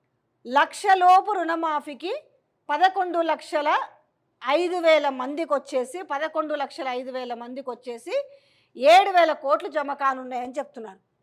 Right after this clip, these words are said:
ఏది? ఈ లక్షలోపు రుణాలకు సంబంధించి. So, ఈ గైడ్‌లైన్స్ ప్రకారం చూస్తే మాత్రము, so, దాదాపుగా ఇరవై ఆరు లక్షల మందికి మాఫీ అవ్వదు.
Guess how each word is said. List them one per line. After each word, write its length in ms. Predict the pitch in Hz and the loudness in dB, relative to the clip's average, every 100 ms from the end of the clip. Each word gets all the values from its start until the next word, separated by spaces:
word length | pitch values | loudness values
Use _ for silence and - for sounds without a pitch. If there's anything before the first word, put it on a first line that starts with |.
| _ _ - | _ _ -4
ఏది? 500 | 262 277 285 269 294 _ _ _ _ _ | 0 0 -2 -6 -12 _ _ _ _ _
ఈ 140 | 349 320 | -2 2
లక్షలోపు 680 | 311 320 415 403 359 349 | 4 2 2 6 6 6
రుణాలకు 420 | 330 294 294 311 349 | 0 2 0 0 -4
సంబంధించి. 720 | 294 254 233 220 208 - - _ _ _ _ _ _ - 330 | -6 -6 -8 -12 -18 -20 -20 _ _ _ _ _ _ -6 2
So, 240 | 381 571 - _ _ _ _ _ _ | 2 2 -6 _ _ _ _ _ _
ఈ 200 | 262 330 | -8 -6
గైడ్‌లైన్స్ 760 | 254 190 262 370 415 427 415 359 | -6 -2 0 2 2 0 0 -4
ప్రకారం 560 | 320 311 311 311 302 285 | -4 0 0 0 -2 -8
చూస్తే 320 | 294 - 294 | -10 -4 -2
మాత్రము, 640 | 262 262 269 285 359 605 - _ _ _ _ _ - | 0 -2 -2 -4 -2 -4 -8 _ _ _ _ _ -2
so, 140 | 339 403 | 0 0
దాదాపుగా 1080 | 220 262 294 370 381 370 359 330 359 370 - - _ - | 0 4 6 8 10 10 6 4 6 6 2 -20 _ -6
ఇరవై 380 | 277 349 381 370 | 2 6 8 6
ఆరు 260 | 359 330 | 4 4
లక్షల 440 | 311 302 - 311 285 | 2 -4 -4 -2 -2
మందికి 440 | 269 311 381 392 | -2 -4 -2 -2
మాఫీ 420 | 339 269 262 294 | -4 -4 -6 -8
అవ్వదు. 320 | 269 208 196 | -8 -8 -16